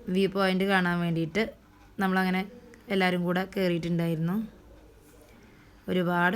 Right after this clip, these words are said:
കാടിനകത്ത് കൂടി ഇങ്ങനെ just ഒന്ന് നടക്കുക. അങ്ങനെ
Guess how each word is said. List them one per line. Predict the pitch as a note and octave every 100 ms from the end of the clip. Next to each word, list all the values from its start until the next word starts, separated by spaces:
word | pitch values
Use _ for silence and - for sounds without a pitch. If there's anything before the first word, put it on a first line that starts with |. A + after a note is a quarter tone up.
| A#3+
കാടിനകത്ത് | A3+ G3+ F#3+ F#3+ F#3 F#3+
കൂടി | G#3+
ഇങ്ങനെ | A3 A3 - - - - G3+
just | G3 G#3+
ഒന്ന് | G#3 G3+ - G3+
നടക്കുക. | F#3 F3 F#3 G#3 - - - - - - - - - - - - - - - - - - - - - G#3 - - - - - - - - - - G3+
അങ്ങനെ | F#3+